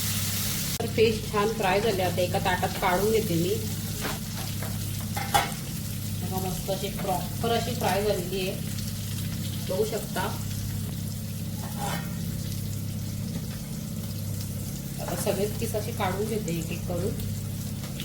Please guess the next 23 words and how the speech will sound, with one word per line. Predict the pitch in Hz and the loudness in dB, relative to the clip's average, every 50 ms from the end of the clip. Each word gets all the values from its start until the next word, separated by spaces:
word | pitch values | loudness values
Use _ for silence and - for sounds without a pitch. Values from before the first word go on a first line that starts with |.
| - - - | -2 2 4
जास्तही | 233 220 214 - - - 262 269 269 269 | 6 6 6 4 6 8 8 8 8 8
नाही | 247 262 262 | 6 4 4
फ्राय | - 247 202 190 | 6 4 4 4
करायचे, | - 208 202 202 - 220 | 6 4 4 4 6 4
मग | 214 233 233 240 | 4 4 4 4
त्यांना | 240 233 247 247 - - - - | 4 4 4 2 0 -2 0 4
करपलेला | 233 233 233 233 226 - 233 226 226 233 240 240 | 6 6 6 6 4 4 4 4 4 4 4 2
स्मेल | - - 220 214 202 196 196 | 2 4 8 10 10 10 10
येतो. | 196 180 - 208 240 254 254 - - - - - - - - - - - - - - - - - - - - - - - - - - - - - - - - - - - - - - - - - - - - - - - - - - - - - - - - - - - - - - - - - - - - - - - 233 | 6 2 2 0 0 0 -2 -2 -2 -2 -2 -2 -2 -2 -2 -2 -2 -2 -4 -4 -4 -4 -4 -4 -4 -4 -4 -4 -2 -2 -2 -2 -2 -2 -2 -2 -2 -2 -2 -2 -2 -2 -2 -2 -2 -2 -2 -2 -4 -4 -4 -6 -6 -6 -4 -2 -2 -2 -2 -2 -2 -2 -2 0 0 2 0 0 0 -2 -4 -4 -4 -2 -2 0 0 2 2
फिश | 254 269 - - - | 2 4 4 4 6
काढून | 269 247 254 277 277 | 8 8 8 8 6
झाली, | 262 233 208 202 202 | 6 6 6 6 6
आता | 196 - 226 | 4 4 4
उरलेली | 226 220 208 196 214 220 233 240 | 4 4 4 4 4 4 2 2
फिश | 226 233 240 226 226 233 | 2 2 2 2 4 4
आहे | 196 196 208 202 - - | 4 6 4 4 4 4
ती | 214 208 | 4 4
ॲड | 190 175 175 170 - | 4 4 4 2 2
केली | 202 190 185 190 185 185 | 2 2 2 2 2 2
मी. | 196 220 | 4 4
आता | 277 311 302 - - - - - - - - - - - - 190 | 4 2 2 2 0 0 0 0 0 0 0 0 0 2 2 2
हिला | 185 185 180 185 | 2 2 2 2
पण | - - 214 | 2 4 4